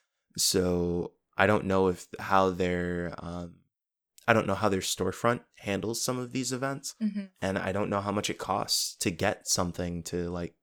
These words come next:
Speaker 1: show up. So
Speaker 2: Right. Yeah. And I'm not sure about that back end stuff either. Like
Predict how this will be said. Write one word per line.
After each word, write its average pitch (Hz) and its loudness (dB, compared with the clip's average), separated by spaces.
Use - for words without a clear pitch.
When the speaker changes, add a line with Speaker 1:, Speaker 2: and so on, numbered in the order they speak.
Speaker 1:
show - 0
up. - -6
So 92 -6
Speaker 2:
Right. 202 0
Yeah. 208 10
And 214 2
I'm 254 2
not 294 2
sure 214 4
about 185 6
that 165 4
back 165 2
end 175 -4
stuff - -4
either. 185 2
Like 160 0